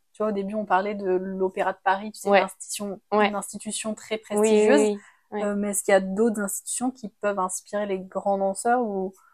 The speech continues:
Speaker 1: ou est-ce que c'est vraiment très subjectif ou
Speaker 2: Bah, c'est assez subjectif, c'est sûr. Après, en France, euh,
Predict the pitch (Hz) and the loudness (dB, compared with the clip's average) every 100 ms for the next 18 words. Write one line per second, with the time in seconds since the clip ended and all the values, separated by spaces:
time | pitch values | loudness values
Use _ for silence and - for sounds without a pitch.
0 | _ _ _ _ 202 190 196 196 196 202 | _ _ _ _ -2 -2 -2 0 0 0
1 | 196 202 - 202 196 - - 254 254 226 | -6 -10 -8 -2 -2 -2 -6 -4 -4 -8
2 | 208 202 208 - - - _ 170 165 - | -6 -8 -10 -14 -20 -20 _ 2 2 4
3 | 185 185 214 - - 208 190 214 - 269 | 2 2 -4 -4 -6 -6 -2 -4 -4 -8
4 | - 208 190 - 240 302 370 _ _ _ | -2 -2 -2 -6 2 2 2 _ _ _
5 | - 185 202 180 - 220 226 - 196 180 | 2 4 4 4 2 2 2 4 4 6
6 | 180 175 | 4 2